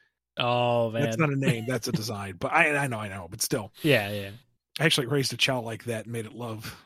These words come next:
Speaker 2: Shadow, named it Maria. <laughs>
Speaker 1: Is this what you wanted, Maria?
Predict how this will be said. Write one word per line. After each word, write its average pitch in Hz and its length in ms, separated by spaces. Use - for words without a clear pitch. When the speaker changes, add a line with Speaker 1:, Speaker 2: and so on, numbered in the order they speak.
Speaker 2:
Shadow, 104 400
named 104 280
it 104 60
Maria. 101 420
<laughs> - 280
Speaker 1:
Is - 1120
this - 200
what 101 140
you 156 60
wanted, 110 340
Maria? 113 400